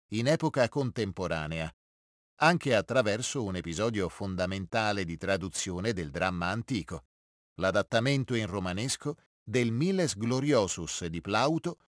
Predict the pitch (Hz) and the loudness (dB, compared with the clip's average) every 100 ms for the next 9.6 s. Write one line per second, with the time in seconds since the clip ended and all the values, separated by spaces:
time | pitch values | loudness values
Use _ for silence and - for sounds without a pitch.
0 | _ _ 175 170 170 - 156 139 107 85 | _ _ 2 4 4 2 0 2 2 2
1 | 92 85 85 85 123 117 98 85 82 117 | -2 -2 -2 -2 -2 0 0 -2 -4 -4
2 | 117 - 90 107 - 113 110 - 151 113 | -4 -4 -6 -4 -4 -4 -4 0 0 0
3 | 90 78 - 90 82 120 117 98 87 104 | -2 -4 -4 -6 2 4 6 4 0 -2
4 | 143 160 117 156 160 _ _ - 123 101 | 0 -2 -2 -2 -6 _ _ 4 6 6
5 | 95 - 170 175 180 120 71 76 87 95 | 2 0 2 2 2 0 0 -4 -6 -4
6 | 113 - _ - 139 143 190 135 104 117 | -6 -10 _ 0 2 2 2 0 0 0
7 | 127 131 151 156 104 64 69 76 _ _ | -2 0 0 0 -2 -4 -8 -12 _ _
8 | _ _ _ _ _ 175 170 139 156 147 | _ _ _ _ _ 4 6 6 4 4
9 | - 175 113 87 80 - | 2 4 4 2 -4 -8